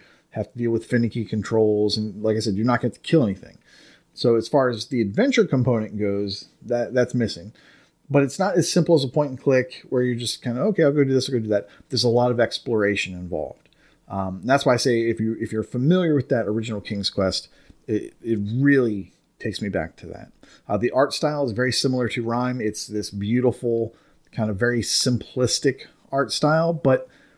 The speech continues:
you would think with that kind of an art style that, okay, well, they're kinda limited in assets or they're limited in designers,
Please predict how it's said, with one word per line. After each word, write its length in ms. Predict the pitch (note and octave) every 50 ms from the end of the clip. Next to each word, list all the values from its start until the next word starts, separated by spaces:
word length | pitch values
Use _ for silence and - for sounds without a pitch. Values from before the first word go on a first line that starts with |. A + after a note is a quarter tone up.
| _ _ _ _ _ _ _ _ _ _ _ _ _ _ _ _
you 160 | E3+ E3+ F#3
would 200 | G3+ F#3+ E3 -
think 480 | - D#4+ F#4+ F4+ D4 - - - - _ _ _ _
with 200 | - E3 D#3 D#3
that 120 | F3 E3
kind 140 | - F3 E3+
of 80 | D#3+ D3
an 60 | D3
art 160 | D3 D#3+ D#3
style 280 | - - D3+ C3 B2+ B2
that, 160 | B2+ C3 A#2+
okay, 260 | B2 A#3+ G#3 - E3 D3+
well, 120 | D3+ C#3+
they're 100 | C#3+ E3+
kinda 240 | - - G3 F3 D3+
limited 500 | C#3 C3 C#3+ D3+ D#3 D3 C#3 C#3+ C#3 C#3
in 160 | A#2 B2 A#2
assets 560 | A2+ G2+ A#2+ B2+ B2 - - C3 B2+ B2 - -
or 140 | - A#2
they're 120 | G2+ G2 G2+
limited 440 | G#2+ A#2 B2+ B2+ A#2+ A#2+ A#2 A2+ A2
in 180 | A2 G#2+ F#2+ E2+
designers, 640 | F2 F#2+ - A#2+ B2+ C3+ C#3 C3+ C3 C3 B2+ A2+